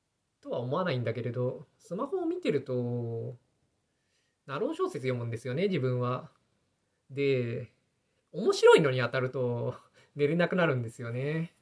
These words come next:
普段はだから大体つまんないのなんで、大丈夫なんですけど、たまに当たりに当たっちゃうと、なんか寝つけなくなって、うん、そうすると睡眠、夜型になったりしちゃうんですよね、結構。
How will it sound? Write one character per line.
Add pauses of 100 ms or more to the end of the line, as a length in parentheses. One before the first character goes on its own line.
普
段
は
だ
か
ら
大
体
つ
ま
ん
な
い
の
な
ん
で、 (320)
大
丈
夫
な
ん
で
す
け
ど、
た
ま
に
当
た
り
に
当
た
っ
ち
ゃ
う
と、 (480)
な
ん
か
寝
つ
け
な
く
な
っ
て、
う (220)
ん、
そ
う
す
る
と
睡
眠、
夜
型
に
な
っ
た
り
し
ち
ゃ
う
ん
で
す
よ
ね、
結
構。